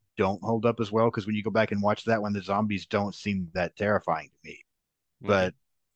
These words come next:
Speaker 1: yeah, they're, they're horrifying in this. They just all look so good, and,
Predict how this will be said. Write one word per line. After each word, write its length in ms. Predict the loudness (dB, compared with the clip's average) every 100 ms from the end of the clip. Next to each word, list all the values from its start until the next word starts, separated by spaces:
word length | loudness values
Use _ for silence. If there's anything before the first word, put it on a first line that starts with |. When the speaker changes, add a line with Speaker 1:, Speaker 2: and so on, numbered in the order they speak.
| -6
Speaker 1:
yeah, 280 | 2 2 4
they're, 280 | 2 2 0 _ _ _ -6
they're 160 | -2 -2
horrifying 640 | 0 0 -2 -6 -8 -12
in 80 | -20 -14
this. 160 | -14 -10
They 80 | -8
just 200 | -6 -2
all 220 | 2 4 4
look 160 | 0
so 240 | 2 2 2
good, 380 | 2 2 4
and, 180 | 2 -4